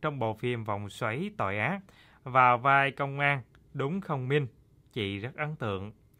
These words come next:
Và nhà báo Xuân Minh đã, à, cho khán giả này một cái like ha. "Cảm ơn anh Xuân Minh đã yêu thương, hạnh phúc bị đánh cắp."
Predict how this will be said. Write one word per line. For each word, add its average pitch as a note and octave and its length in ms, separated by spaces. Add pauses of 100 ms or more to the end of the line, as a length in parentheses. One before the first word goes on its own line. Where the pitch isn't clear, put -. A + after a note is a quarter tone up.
(540)
Và G2+ 540
nhà G2+ 200
báo G#2 200
Xuân A#2 220
Minh A2+ 280
đã, G#2+ 480 (920)
à, G2 360 (720)
cho B2 160
khán B2+ 160
giả A2 200
này A2 160 (440)
một G2+ 220
cái B2 140
like A#2 280
ha. B2 180 (1300)
"Cảm D#3+ 220
ơn E3+ 180
anh D#3+ 240
Xuân D3+ 240
Minh D#3 160 (160)
đã A2 240
yêu C3 260
thương, C3+ 320 (180)
hạnh G2 280
phúc F#3 320
bị G2 280
đánh A2 220
cắp." F#3 180